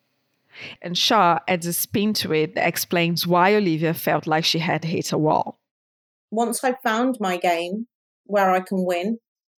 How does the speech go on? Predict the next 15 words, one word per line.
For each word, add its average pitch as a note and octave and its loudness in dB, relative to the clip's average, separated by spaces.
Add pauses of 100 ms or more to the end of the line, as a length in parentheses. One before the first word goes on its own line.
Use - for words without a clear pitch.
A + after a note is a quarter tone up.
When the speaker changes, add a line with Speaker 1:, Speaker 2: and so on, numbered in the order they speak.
(380)
Speaker 2:
then, A#3 0 (360)
and A3 0
once A#3 0
I've G#3 2
written A3 0
my G3+ 0
own G3 2
narrative, G#3 0 (480)
and G#3 0
once G#3 0
I've G#3 0
chosen G3+ 0
my G3 0
own F#3+ -2
path, G3 -2